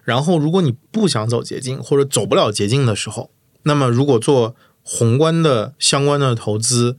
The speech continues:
真的非常难。但是这种东西呢，就是高山文说的，高山文说呢，扔飞镖是五十的准确率，最好的宏观主导的这种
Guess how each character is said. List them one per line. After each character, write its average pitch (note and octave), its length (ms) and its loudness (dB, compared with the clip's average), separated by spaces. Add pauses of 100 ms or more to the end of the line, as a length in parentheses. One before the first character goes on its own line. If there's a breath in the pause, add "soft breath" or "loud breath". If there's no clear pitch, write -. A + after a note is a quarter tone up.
真 C#3 160 0
的 C#3 80 0
非 F3 240 -2
常 - 220 -10
难。 - 160 -14 (760 soft breath)
但 F3+ 200 0
是 D#3+ 260 -2
这 F#3 160 0
种 A#2 180 -2
东 C3 220 0
西 C#3 160 -2
呢， A#2 160 0
就 B2 100 -2
是 A#2 460 -2
高 C#3+ 120 0
山 D3+ 120 0
文 A2+ 180 0
说 A#2 180 -4
的， - 200 -14 (320 soft breath)
高 D3 120 0
山 D#3 160 2
文 C3 300 0
说 C3 280 -2
呢， A#2+ 340 -2
扔 D#3 200 2
飞 D#3+ 120 4
镖 D#3 200 0
是 C#3+ 140 -2
五 A#2+ 160 -2
十 - 180 -4
的 A#2+ 120 2
准 A#2 120 -4
确 G2 140 -8
率， G#2+ 200 -8 (580 soft breath)
最 G#3 280 2
好 - 380 -6
的 - 320 -10
宏 A#2+ 320 0
观 C#3+ 300 0
主 A#2+ 160 -4
导 A2 240 -2
的 - 160 -10
这 - 140 -8
种 G#2 200 -8